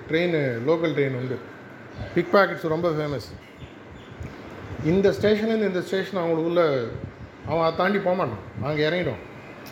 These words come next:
"இல்லைங்க, அவரு இங்கேருந்து டேக் ஓவர் பண்ணிருக்காரு." அதுல கு-, இருக்கக்கூடிய ஒரு ஒற்றுமை கூட நமக்கு இல்லையேன்னு சொல்லி ஒரு தடவை வருத்தப்பட்டார். அது ஒண்ணும் இல்ல, செல்வம் விழுது, பயப்படாது. உடனே டென்ஷன் ஆகுறாங்க.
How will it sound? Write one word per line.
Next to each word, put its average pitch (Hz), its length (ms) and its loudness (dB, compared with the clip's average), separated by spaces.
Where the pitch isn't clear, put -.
"இல்லைங்க, 156 240 4
அவரு 147 320 6
இங்கேருந்து 147 400 2
டேக் 139 80 4
ஓவர் 123 220 0
பண்ணிருக்காரு." 104 580 -10
அதுல 170 320 8
கு-, 185 200 0
இருக்கக்கூடிய 226 460 4
ஒரு 202 400 4
ஒற்றுமை 196 360 0
கூட 208 140 0
நமக்கு 165 300 0
இல்லையேன்னு 175 340 0
சொல்லி 170 160 0
ஒரு 160 120 4
தடவை 151 220 4
வருத்தப்பட்டார். - 600 2
அது 135 120 4
ஒண்ணும் 151 160 4
இல்ல, 160 160 4
செல்வம் 156 400 4
விழுது, 139 240 0
பயப்படாது. 135 380 0
உடனே 135 220 2
டென்ஷன் 139 360 0
ஆகுறாங்க. 98 380 0